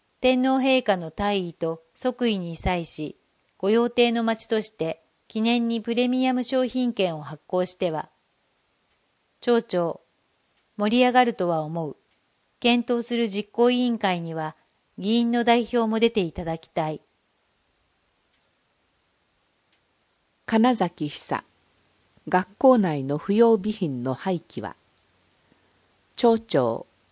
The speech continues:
Speaker 2: 捨てることも一つの仕事だ。学校施設の老朽化。問い。宿泊避難訓練場所の体育館二階が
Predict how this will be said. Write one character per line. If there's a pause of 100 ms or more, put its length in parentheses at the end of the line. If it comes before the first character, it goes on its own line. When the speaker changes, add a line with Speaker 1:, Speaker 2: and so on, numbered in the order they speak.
(360)
Speaker 2:
捨
て
る
こ
と
も
一
つ
の
仕
事
だ。 (2000)
学
校
施
設
の
老
朽
化。 (1200)
問
い。 (960)
宿
泊
避
難
訓
練
場
所
の (300)
体
育
館
二
階
が